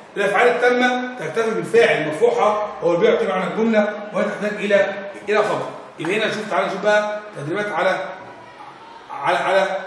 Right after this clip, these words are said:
كان و، على، على كان وكان. لما أقول: "فسبحان الله"، أحدد هنا الأفعال من حيث التامة والنقصان. تامة وناقصة: "فسبحان الله حين تمسون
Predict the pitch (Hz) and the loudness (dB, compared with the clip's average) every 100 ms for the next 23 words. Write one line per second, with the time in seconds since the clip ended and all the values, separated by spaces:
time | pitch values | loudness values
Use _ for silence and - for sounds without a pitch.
0 | - 196 190 185 180 185 185 - - - | -4 0 2 4 4 4 2 -2 -10 -14
1 | - - 151 156 180 170 202 175 - - | -16 -4 -4 -2 -4 -4 -2 -2 -4 -8
2 | 180 208 247 294 294 - - - - 202 | -6 0 2 4 2 -4 -10 -12 -8 -6
3 | - 233 269 233 214 240 233 - - - | 0 2 4 4 4 4 4 -2 -8 -12
4 | - 214 247 220 208 - - 165 220 214 | -2 2 2 2 2 2 2 4 4 2
5 | 214 226 - 214 226 208 - 240 - - | -2 -4 -2 0 2 2 2 2 2 -4
6 | - - - - - - - 233 233 240 | -12 -16 -20 -20 -20 -20 -2 4 6 6
7 | 226 214 - - - 180 - 202 233 196 | 4 2 -2 -6 -8 -10 -4 0 2 2
8 | 208 269 - - - - 247 220 175 165 | 6 6 6 0 -6 -4 -2 0 -2 -6
9 | - 240 233 | -2 0 2